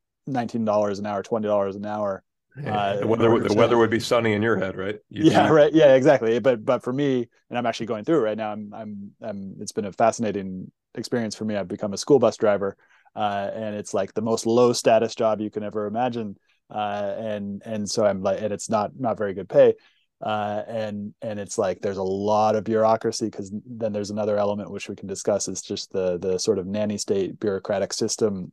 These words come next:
Speaker 1: uh, tries to get rid of all possibility for any sort of death or injury.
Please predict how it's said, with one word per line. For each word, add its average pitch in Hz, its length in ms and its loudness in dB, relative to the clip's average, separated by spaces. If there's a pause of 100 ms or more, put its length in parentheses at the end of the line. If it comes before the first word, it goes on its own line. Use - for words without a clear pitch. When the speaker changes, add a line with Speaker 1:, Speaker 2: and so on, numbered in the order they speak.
(240)
Speaker 1:
uh, 92 340 -8 (100)
tries 104 320 0
to 101 420 -2 (380)
get 113 160 2
rid 110 120 0
of 92 220 -4
all 123 320 4
possibility 107 720 0
for 92 500 -6
any 113 220 -6
sort 107 260 0
of 98 180 -4
death 101 260 -4
or 101 100 -4
injury. 98 500 -6